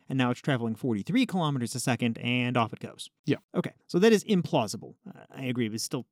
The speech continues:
Speaker 1: technically possible, 'cause what if the orbital periods just all happen to line up, so it's never done that?
Speaker 2: Well, if this was a permanent resident of the solar system, that kind of disturbance would occur at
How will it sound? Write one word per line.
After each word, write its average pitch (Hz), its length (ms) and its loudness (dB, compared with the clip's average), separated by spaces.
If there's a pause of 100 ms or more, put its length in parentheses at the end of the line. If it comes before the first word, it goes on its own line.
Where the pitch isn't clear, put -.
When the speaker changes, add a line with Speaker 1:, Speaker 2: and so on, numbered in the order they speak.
Speaker 1:
technically 131 520 -2
possible, 147 480 2
'cause - 120 -10
what 143 120 4
if 156 100 0
the 147 80 -6
orbital 160 300 2
periods 170 420 0
just 165 220 -2
all 160 140 2
happen 165 320 2
to 180 40 4
line 185 240 2
up, 214 220 4
so 139 240 2
it's - 180 -2
never 139 240 2
done 143 260 2
that? 101 200 -4 (160)
Speaker 2:
Well, 165 120 4
if 165 60 2
this 233 220 2
was 160 200 6
a 131 120 6
permanent 131 420 2
resident 117 400 2
of - 80 -2
the 113 140 -4
solar 123 180 6
system, 107 540 -2
that 127 300 0
kind 127 200 -2
of 113 80 0
disturbance 113 1040 0
would 110 280 2
occur 107 480 0
at 101 200 -4